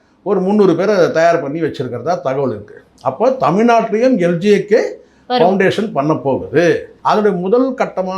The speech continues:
Speaker 1: ஆயத்தமா தான் வந்து தாடி பாலாஜியை வந்து உள்ள கொண்டு வந்திருக்காங்க.
Speaker 2: சார், ஆதவ் விஜயை பயன்படுத்தினாலும்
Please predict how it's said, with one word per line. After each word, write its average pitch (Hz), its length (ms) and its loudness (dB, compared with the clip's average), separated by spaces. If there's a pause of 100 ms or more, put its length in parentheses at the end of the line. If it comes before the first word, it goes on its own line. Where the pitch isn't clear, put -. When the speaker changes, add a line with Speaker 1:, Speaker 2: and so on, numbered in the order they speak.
(140)
Speaker 1:
ஆயத்தமா 170 460 -2
தான் 208 220 0
வந்து 233 500 -2 (680)
தாடி 254 260 2
பாலாஜியை 202 500 0
வந்து 185 220 -2
உள்ள 165 180 0
கொண்டு 120 180 -6
வந்திருக்காங்க. - 340 -16
Speaker 2:
சார், 359 160 -4
ஆதவ் 320 600 0
விஜயை 370 320 -10
பயன்படுத்தினாலும் 269 800 -6